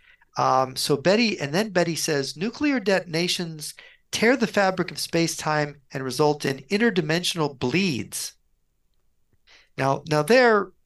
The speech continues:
is, is a kind of absurdity, right? That's, that, that, that's just sort of palpably absurd. Um,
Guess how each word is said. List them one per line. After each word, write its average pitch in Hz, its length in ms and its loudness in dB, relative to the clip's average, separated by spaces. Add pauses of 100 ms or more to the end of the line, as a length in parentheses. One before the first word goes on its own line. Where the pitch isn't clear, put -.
(720)
is, 165 240 -4
is 165 280 -8
a 165 60 -6
kind 147 280 -2
of 135 100 -4
absurdity, 135 880 -2 (600)
right? 120 260 -10 (500)
That's, 139 300 -8
that, 151 320 0
that, 165 200 2
that's 170 320 0
just 156 160 -4
sort 156 180 0
of - 120 -10
palpably - 500 -6
absurd. - 560 -4 (680)
Um, 127 560 -2